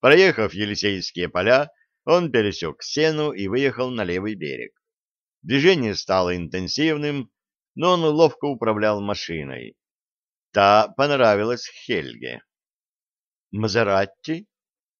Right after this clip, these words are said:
Я ее никогда не водила», сказала она. Гренвиль, думая о том, поскольку обошелся наем машины,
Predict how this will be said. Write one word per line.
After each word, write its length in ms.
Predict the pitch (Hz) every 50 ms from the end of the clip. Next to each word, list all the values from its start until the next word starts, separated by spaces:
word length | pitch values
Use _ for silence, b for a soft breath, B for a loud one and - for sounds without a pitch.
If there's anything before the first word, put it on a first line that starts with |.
| _ -
Я 160 | 107 113 113
ее 220 | 107 107 107 107 107
никогда 540 | 107 113 107 - 127 139 135 127 135 131 131
не 120 | 135 139
водила», 720 | 139 147 165 165 139 139 127 117 113 110 113 127 139 147 _ _ _
сказала 520 | - - - 117 110 98 117 117 117 117
она. 340 | 120 120 120 123 127 127 - _ _ _ _ _ _ _ _ _ _ _ _ _ _ _ _ _ _ _ _ _ _ _ -
Гренвиль, 800 | - 90 92 110 120 120 117 110 110 110 110 110 113 95 92 104
думая 500 | 101 104 117 110 107 107 107 104 104 104
о 40 | 98
том, 420 | - - 120 123 117 101 90 85 _ _ _ _ _ _ _ -
поскольку 440 | 98 101 - - 113 110 101 78 95
обошелся 600 | 98 98 101 95 - - 117 117 104 - - 104
наем 440 | 101 98 101 104 104 104 104 101 98
машины, 580 | 98 98 92 - - 110 127 131 110 101 98